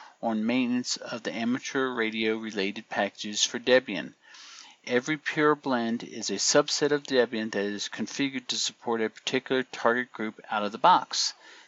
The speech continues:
This blend aims to support the needs of radio amateurs. Ken can learn more about it and download it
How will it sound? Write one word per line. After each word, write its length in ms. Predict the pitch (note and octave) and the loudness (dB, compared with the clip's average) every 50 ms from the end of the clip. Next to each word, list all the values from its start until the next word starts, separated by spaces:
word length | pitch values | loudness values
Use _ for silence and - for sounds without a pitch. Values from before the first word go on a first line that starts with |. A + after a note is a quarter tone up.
| _ _ | _ _
This 160 | - D3 D3+ - | 2 4 4 4
blend 560 | - - D3 C#3 C3 B2+ B2+ C3 C#3 C#3 C3 - | 4 4 2 4 4 4 4 0 -2 -6 -8 -10
aims 400 | - A#2+ A2+ A2 A2 A2+ G#2+ - - | -6 -4 -2 -2 -2 0 0 0 0
to 80 | - | 2
support 500 | A#2+ - - - - - - - F2+ - | 0 0 -2 -2 -6 -4 -2 0 0 0
the 100 | - A2 | -2 -2
needs 400 | G#2+ G#2 G#2+ G#2+ G#2+ - - - - _ _ _ | 0 0 0 -2 -2 -4 -8 -10 -10 _ _ _
of 400 | - G#2+ G#2 G2+ G2+ G2+ A2+ A#2+ A2 - _ _ | -4 -2 0 0 0 -2 -4 -6 -12 -18 _ _
radio 380 | F2 F#2 F#2+ F#2+ G2 G2+ G2 | -4 -2 0 0 -2 -2 -4
amateurs. 720 | - B2 B2 B2+ C3 B2 - - - A#1+ A1 - - - - - _ _ _ _ _ _ _ _ _ _ _ _ _ _ _ _ - - - - - - - - _ _ - | -4 -2 -2 0 0 -2 -2 -6 -8 -6 -4 -2 -4 -4 -4 -8 _ _ _ _ _ _ _ _ _ _ _ _ _ _ _ _ -20 -18 -16 -16 -14 -16 -18 -20 _ _ -8
Ken 360 | - - C#3+ D#3 E3 E3+ D#3+ | 0 2 4 4 4 2 -4
can 300 | - - D3+ C#3 B2+ A#2+ | -6 -2 0 0 2 2
learn 180 | A#2+ A#2+ A2+ | 2 0 0
more 240 | A2+ A2+ B2+ C#3 D3 | 0 2 2 4 2
about 320 | D3 C#3 B2+ A2+ G#2+ A2 A#2+ | 4 4 6 6 6 6 4
it 100 | A2+ C2+ | 0 -2
and 140 | F#2 G#2+ | -4 -2
download 540 | G2 A#2 B2 C3 B2+ A#2+ A2+ A2+ A2 A2+ A2+ | 0 2 2 4 2 2 0 0 0 -2 -2
it 60 | - | -4